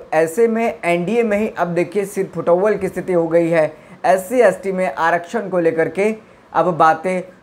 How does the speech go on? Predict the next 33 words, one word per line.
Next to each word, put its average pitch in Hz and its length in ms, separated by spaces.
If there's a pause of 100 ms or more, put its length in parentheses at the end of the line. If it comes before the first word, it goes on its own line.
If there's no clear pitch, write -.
(280)
शुरू 226 200
हो 175 140
गई 160 180
है। 151 340
अब 139 80
देखना 170 400
होगा 214 300
कि 202 100
क्या 185 220
कुछ 214 220
मसला 175 500
निकलता 190 340
है, 190 120
लेकिन 190 260
केंद्र 196 360
कैबिनेट 180 460
की 180 80
तरफ 170 220
से 170 340 (280)
ये 214 80
फैसला 214 400
लिया 196 300
गया 180 200
है 180 240
कि 185 240
अभी 165 240
इसको 170 320 (280)
नहीं 175 300
किया 185 240
जाएगा। 180 520 (300)
जो 190 140
बाबा 190 380
भीमराव 180 600